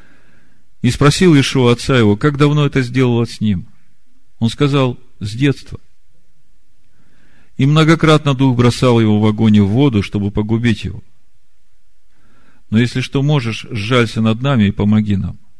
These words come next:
Иешуа сказал ему: "Если сколько-нибудь можешь веровать, всё возможно верующему".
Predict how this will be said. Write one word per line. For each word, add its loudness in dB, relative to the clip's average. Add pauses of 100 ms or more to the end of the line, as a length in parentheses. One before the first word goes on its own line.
(840)
Иешуа -2
сказал 2
ему: 2 (640)
"Если 0
сколько-нибудь 2
можешь -2
веровать, 2 (680)
всё 2
возможно -2
верующему". -2